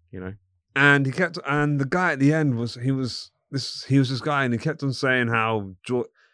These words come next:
Speaker 2: like, the guy who runs it, we were just having a conversation, and for some reason we got into Jordan P-, we got into, like, Get Out, 'cause it was me and Michael Hall, who were two of the people who were doing the gig,
Speaker 1: Mm.
Speaker 2: and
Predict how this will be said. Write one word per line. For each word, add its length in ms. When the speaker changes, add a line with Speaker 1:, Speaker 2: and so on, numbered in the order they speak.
Speaker 2:
like, 300
the 80
guy 140
who 60
runs 300
it, 160
we 140
were 100
just 220
having 240
a 40
conversation, 920
and 340
for 60
some 380
reason 400
we 80
got 300
into 200
Jordan 380
P-, 100
we 140
got 100
into, 160
like, 220
Get 180
Out, 200
'cause 120
it 40
was 100
me 220
and 120
Michael 340
Hall, 420
who 220
were 280
two 140
of 80
the 40
people 220
who 80
were 60
doing 220
the 60
gig, 360
Speaker 1:
Mm. 180
Speaker 2:
and 500